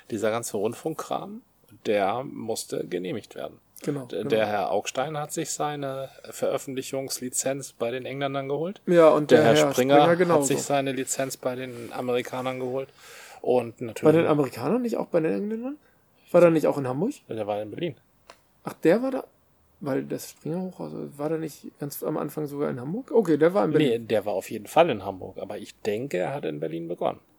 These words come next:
Speaker 2: Ach so, okay.
Speaker 1: Weil er nämlich immer wieder, das ist zumindest, was ich weiß, dass er, weil er immer wieder nach Berlin zurück wollte.
Speaker 2: Er hatte immer so einen Berlins-Bezug, ja.
Speaker 1: Genau, und die
Speaker 2: Mhm.
Speaker 1: hatten so einen „Wir müssen nach Berlin“-Zwang.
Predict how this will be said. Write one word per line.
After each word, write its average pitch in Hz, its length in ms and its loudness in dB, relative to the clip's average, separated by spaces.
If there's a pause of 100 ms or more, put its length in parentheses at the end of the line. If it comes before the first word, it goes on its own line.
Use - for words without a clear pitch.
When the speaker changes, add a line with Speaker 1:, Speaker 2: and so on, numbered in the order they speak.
(120)
Speaker 2:
Ach 190 100 2
so, 151 200 -2
okay. - 280 -6 (200)
Speaker 1:
Weil 113 140 2
er 120 80 0
nämlich 117 240 -8
immer 131 260 -6
wieder, 127 240 -2
das - 300 -4
ist - 260 -8
zumindest, 113 320 -8
was 107 140 -8
ich 101 120 -12 (440)
weiß, 180 400 -2
dass - 220 -4
er, 95 180 -6
weil 104 100 -2
er 101 60 -2
immer 110 180 -4
wieder 113 160 -2
nach 110 160 -6
Berlin 117 300 -6
zurück 131 340 -4
wollte. 92 320 0
Speaker 2:
Er 135 120 -8
hatte 147 160 0
immer 160 180 2
so 156 80 2
einen 147 80 2
Berlins-Bezug, 151 840 0
ja. 147 80 0
Speaker 1:
Genau, 101 340 4
und 101 100 -2
die - 60 0
Speaker 2:
Mhm. 147 60 0
Speaker 1:
hatten 120 200 -4
so 110 60 -2
einen 110 240 -6
„Wir 107 200 -6
müssen 113 220 -6
nach 110 120 -2
Berlin“-Zwang. 131 840 -2